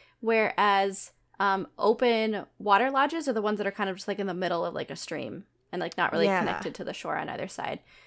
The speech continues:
Speaker 1: But both of these are accessed via underwater entrances. So you're never gonna see a beaver just, like, climb through the top or, like, open a door. <laughs>
Speaker 2: No.
Speaker 1: They're, like, going in
Speaker 2: They
Speaker 1: underwater.
Speaker 2: appear out of the water.
Speaker 1: Exactly.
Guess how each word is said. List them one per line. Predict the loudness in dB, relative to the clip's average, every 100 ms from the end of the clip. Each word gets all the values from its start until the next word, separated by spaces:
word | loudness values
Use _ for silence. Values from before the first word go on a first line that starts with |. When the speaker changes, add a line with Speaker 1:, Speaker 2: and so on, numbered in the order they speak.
| _ _
Speaker 1:
But | 2 4
both | 4 4 2
of | -2
these | 0 0 -2 -14 _ 0
are | 6
accessed | 6 4 -2 -2 -4 -16 -6
via | 0 2 2
underwater | 0 -2 -2 -2 -4
entrances. | -8 -10 -12 -10 -10 -10 -16 -6
So | 2
you're | 6
never | 6
gonna | 6 2
see | 2
a | 2
beaver | 2 0 -2
just, | -2 -4
like, | -4 -4 _
climb | -4 -2
through | -2 -4
the | -2
top | -2 -2 0
or, | 0
like, | 0 0
open | -2 0 -2
a |
door. | 0 6 6
<laughs> |
Speaker 2:
No. | 8 4 10
Speaker 1:
They're, | 10 10
like, | 6 6 10
going | 10 10
in | 6
Speaker 2:
They | 2
Speaker 1:
underwater. | 6 6 6 4
Speaker 2:
appear | 2 4
out | 6 6 6
of | 6
the |
water. | 4 4 4 4 2 2
Speaker 1:
Exactly. | 2 4 2 -2